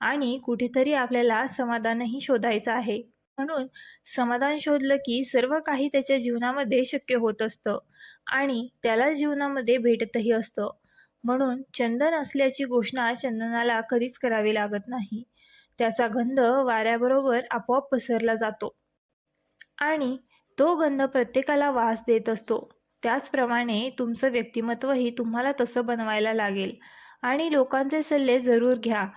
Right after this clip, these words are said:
कारण ते फुकट असतात, पण निर्णय मात्र स्वतःचा घ्या, कारण ते अमूल्य असतात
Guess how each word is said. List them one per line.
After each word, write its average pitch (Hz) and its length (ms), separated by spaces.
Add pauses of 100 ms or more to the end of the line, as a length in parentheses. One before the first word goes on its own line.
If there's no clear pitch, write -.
(320)
कारण 277 400
ते 277 140
फुकट 233 400
असतात, 196 360 (600)
पण 269 260 (140)
निर्णय 226 420
मात्र 277 400
स्वतःचा 220 600
घ्या, 220 220 (360)
कारण 254 300
ते 262 400
अमूल्य 226 400
असतात 226 400